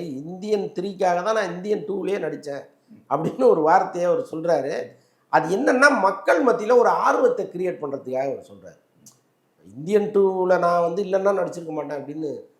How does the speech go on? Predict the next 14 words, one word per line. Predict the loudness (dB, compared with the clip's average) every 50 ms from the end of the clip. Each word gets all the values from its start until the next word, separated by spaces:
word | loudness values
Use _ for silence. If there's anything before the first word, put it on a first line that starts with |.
| _ _
சொல்ல | _ 0 2 2 2
முடியாது. | 2 0 0 0 0 -4 -4
ஏன்னா, | -2 -2 -2 -2 -2
முதல்ல | -2 -2 -2 -2 0 2 4 6 6
எடுக்கப்பட்டது | 6 6 4 2 0 0 0 0 0 -2
இந்தியன் | -4 -4 -2 -2 -2 -2 -4
டூ | -8 -10 -8
தான். | -8 -10 -12 -14 _ _ _ _ _ _ _ _ _
இது | -10 -6 -4 -2 0
கொஞ்சம் | 0 0 0 0 0
எக்ஸ்டெண்ட் | 0 0 -2 -2 0 0 2 6 8
ஆகி | 8 8 6
இந்தியன் | 4 0 0 0 0 0
த்ரீயா | 0 0 -2 0 4 6 4 6